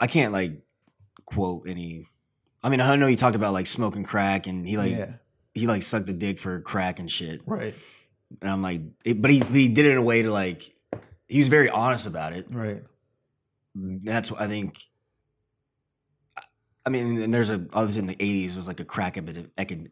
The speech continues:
Speaker 1: epidemic.
Speaker 2: Right.
Speaker 1: But I mean, you ca-,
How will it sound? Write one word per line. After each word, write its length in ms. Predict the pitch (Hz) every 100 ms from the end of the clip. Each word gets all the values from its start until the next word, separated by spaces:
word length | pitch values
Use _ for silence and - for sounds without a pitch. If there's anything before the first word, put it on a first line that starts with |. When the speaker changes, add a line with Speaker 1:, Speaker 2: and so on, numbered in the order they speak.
| -
Speaker 1:
epidemic. 600 | 95 85 90 87 87 -
Speaker 2:
Right. 300 | - 110 101 101 - - _ _
Speaker 1:
But 120 | 98
I 80 | 104
mean, 420 | 127 120 110 98 - _ _ _ _ _ _ _
you 140 | 113
ca-, 180 | 101 -